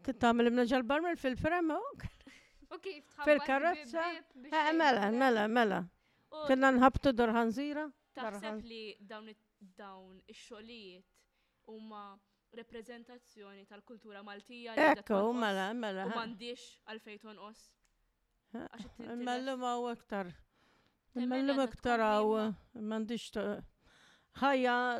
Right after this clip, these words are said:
Speaker 1: totalment differenti. Eh.
Speaker 3: Imma il-fatt li t-,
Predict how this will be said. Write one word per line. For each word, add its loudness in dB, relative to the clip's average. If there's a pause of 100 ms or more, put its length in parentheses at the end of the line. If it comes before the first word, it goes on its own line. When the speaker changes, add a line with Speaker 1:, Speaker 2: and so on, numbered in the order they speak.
Speaker 1:
totalment -8
differenti. -4 (220)
Eh. -14 (280)
Speaker 3:
Imma -10
il-fatt -16
li -12
t-, -20